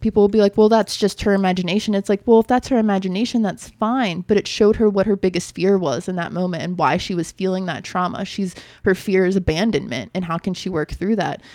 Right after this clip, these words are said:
Well, she can know that, one, she's probably not gonna have her children taken away if her and her partner are in good terms, and that isn't always the case, but in this case it was.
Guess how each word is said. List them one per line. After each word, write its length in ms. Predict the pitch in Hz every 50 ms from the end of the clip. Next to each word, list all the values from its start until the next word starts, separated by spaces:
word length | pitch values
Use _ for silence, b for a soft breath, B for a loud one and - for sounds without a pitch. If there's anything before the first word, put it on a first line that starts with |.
| B B B B B _
Well, 260 | - 160 175 202 214
she 240 | - - - 202 185
can 180 | - - 185 180
know 200 | 180 170 170 175
that, 200 | 180 170 - -
one, 360 | 170 190 180 165 180 196 214
she's 220 | 214 - 196 175
probably 280 | - - 180 160 185 185
not 180 | 180 170 190 -
gonna 140 | 190 190
have 120 | 190 175 190
her 60 | 214
children 300 | - - 185 180 196 -
taken 260 | - 180 170 - 170
away 220 | 170 170 190 202 196
if 120 | 190 -
her 100 | - 185
and 100 | 175 175
her 60 | 165
partner 300 | - - - 180 - - _ _ _ _ -
are 320 | 180 165 165 - - 185
in 120 | 175 160
good 200 | 175 - 214 269
terms, 420 | - - 165 151 151 185 233 - -
and 180 | - 180 175 170 -
that 180 | 165 147 - -
isn't 220 | - - 208 226 214
always 300 | 170 180 175 156 165 -
the 60 | -
case, 340 | - - 226 220 190 196 -
but 220 | - _ 180 160 -
in 100 | 170 190
this 140 | 185 -
case 260 | - - 175 165 165 -
it 120 | - -
was. 420 | - - 240 247 214 185 185 196